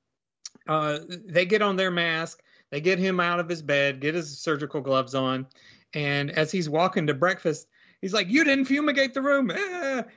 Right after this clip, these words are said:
And you see, like, these huge, like, dog-sized <laughs> germs. So, like, as the further the story goes, the germs just get bigger and bigger and bigger.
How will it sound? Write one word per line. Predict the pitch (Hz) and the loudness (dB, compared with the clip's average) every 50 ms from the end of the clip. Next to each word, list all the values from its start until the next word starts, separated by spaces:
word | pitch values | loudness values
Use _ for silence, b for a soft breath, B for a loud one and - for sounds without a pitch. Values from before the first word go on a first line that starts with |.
| b b - | b b -4
And | 175 185 | -2 -2
you | 190 | -2
see, | - - 247 240 | -4 -4 -2 0
like, | 233 214 233 233 - | 2 2 2 2 2
these | 226 202 190 175 | 0 0 0 -2
huge, | - - - - - 226 233 269 285 277 240 202 175 175 196 - - | -4 -12 -12 -4 0 4 6 6 6 6 6 4 2 -2 -6 -2 2
like, | 175 175 165 160 - - 170 135 - | 2 2 2 2 -2 -10 -12 -8 0
dog-sized | - 170 165 190 220 233 214 - - - 202 175 220 202 180 214 185 196 160 | 2 2 2 4 2 0 0 -2 -6 -6 -4 -2 0 0 0 0 -2 -6 -10
<laughs> | |
germs. | 147 147 127 165 170 180 190 175 143 131 294 311 - - _ _ _ _ _ _ | -12 -10 -4 0 0 2 2 0 -2 -2 -4 -6 -6 -8 _ _ _ _ _ _
So, | - 262 254 | -6 -4 -2
like, | 240 233 247 240 - | 0 0 0 0 -2
as | 208 180 202 185 | -8 -8 -8 -6
the | 196 190 | -6 -8
further | - - 208 202 254 247 247 202 | -6 -4 -2 -2 -2 0 -2 -4
the | 185 208 196 | -4 -4 -8
story | 202 - - 185 190 202 190 | -10 -8 -8 -6 -4 -4 -4
goes, | 170 165 160 160 151 147 | -2 -2 -4 -4 -4 -8
the | 156 143 139 139 135 123 | -10 -10 -10 -12 -14 -8
germs | - 170 165 180 185 175 160 | 0 0 2 2 0 -2 -4
just | 160 160 156 - - | -6 -6 -6 -4 -8
get | 156 147 139 131 | -8 -8 -8 -2
bigger | - 170 160 165 175 175 | 0 0 0 2 0 -2
and | 170 160 147 147 139 | -2 -4 -6 -4 0
bigger | 151 147 135 147 151 | 0 0 0 0 -4
and | 147 - 143 143 131 | -2 -4 -6 -2 2
bigger. | 147 156 147 135 127 - - | 2 2 4 2 -2 -4 -4